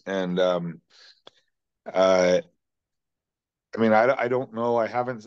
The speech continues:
I haven't read anything about the, uh, the man who was arrested, but, I mean, the majority of these people are repeat offenders. Um, they've been let out early,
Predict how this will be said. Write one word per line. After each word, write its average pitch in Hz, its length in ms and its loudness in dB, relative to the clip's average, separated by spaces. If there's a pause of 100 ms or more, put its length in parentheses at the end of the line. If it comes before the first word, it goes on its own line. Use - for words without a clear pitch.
I 104 40 -10
haven't 120 280 -4
read 110 260 0
anything 113 360 -6
about 104 360 -2
the, 95 340 -4
uh, 90 240 -4
the 87 100 -12
man 104 260 -4
who 104 100 -6
was 92 180 -6
arrested, 95 560 -4
but, 90 220 0
I 87 60 -2
mean, 90 340 -8 (960)
the 98 60 0
majority 123 500 6
of 131 60 4
these 127 160 2
people 131 320 0
are 104 140 4
repeat 110 420 -2
offenders. 101 640 -6 (880)
Um, 92 580 2 (320)
they've 98 220 4
been 90 800 2 (320)
let 98 480 2
out 107 340 2 (880)
early, 127 440 0